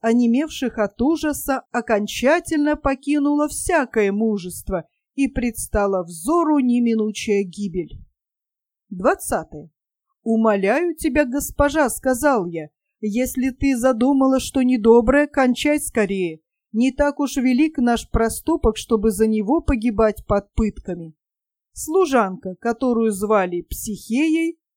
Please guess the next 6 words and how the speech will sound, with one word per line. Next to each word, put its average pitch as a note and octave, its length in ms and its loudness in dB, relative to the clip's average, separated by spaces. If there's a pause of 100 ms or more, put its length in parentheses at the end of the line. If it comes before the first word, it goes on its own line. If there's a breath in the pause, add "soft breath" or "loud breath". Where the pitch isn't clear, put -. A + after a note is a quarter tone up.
(220)
между A3 540 0
тем D#4 400 -4 (100)
послала G#3+ 680 0
на C4 140 -2
полу C#4 360 0
ковёр. C4+ 560 0